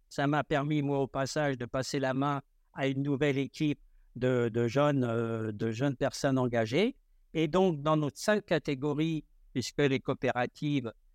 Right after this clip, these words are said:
euh, fonctionnent sur des catégories représentatives, il y a bien sûr les salariés.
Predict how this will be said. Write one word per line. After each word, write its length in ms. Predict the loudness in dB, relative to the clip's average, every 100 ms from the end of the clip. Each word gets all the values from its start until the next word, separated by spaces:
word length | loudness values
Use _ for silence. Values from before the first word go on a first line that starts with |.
| _
euh, 120 | -4 -2
fonctionnent 680 | -2 -4 2 4 4 2
sur 240 | 0 -4 -4
des 120 | -6
catégories 800 | -4 -2 -2 0 0 2 2 2
représentatives, 920 | 0 -2 -2 -2 -2 -4 -4 -2 -2 -2
il 120 | 2
y 60 | 2
a 60 |
bien 160 | 2 0
sûr 240 | 0 -2
les 80 | -2
salariés. 600 | -4 -4 -2 -2 -2 -4